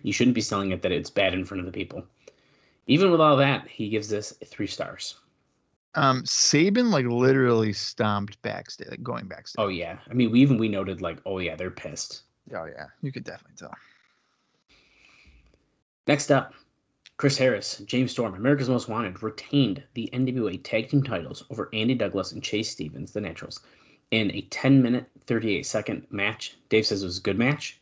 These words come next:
Speaker 1: but the title change that aired the night before was better. Once again, we agreed with the same thing.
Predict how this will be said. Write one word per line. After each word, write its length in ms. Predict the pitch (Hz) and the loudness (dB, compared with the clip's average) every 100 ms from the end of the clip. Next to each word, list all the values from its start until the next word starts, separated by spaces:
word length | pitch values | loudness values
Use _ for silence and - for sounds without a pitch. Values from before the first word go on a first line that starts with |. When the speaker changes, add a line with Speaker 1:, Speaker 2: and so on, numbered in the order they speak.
| _ | _
Speaker 1:
but 100 | - | -10
the 60 | |
title 240 | - 113 107 | 0 0 2
change 360 | - 107 104 | 0 -2 0
that 180 | 104 95 | -2 0
aired 240 | 104 110 107 | 0 0 2
the 40 | |
night 200 | 95 90 | 0 -2
before 320 | - - 113 | -2 0 2
was 160 | 107 92 | 2 2
better. 400 | 101 170 - - _ _ _ _ _ | 2 2 2 -8 _ _ _ _ _
Once 200 | 98 92 | -14 -10
again, 380 | 90 85 98 117 | -8 -6 -6 -6
we 160 | 90 90 | -2 -2
agreed 300 | 82 92 90 | 0 -4 -4
with 80 | 90 | -6
the 80 | |
same 180 | 87 90 | -6 -6
thing. 320 | 92 113 139 | -2 0 0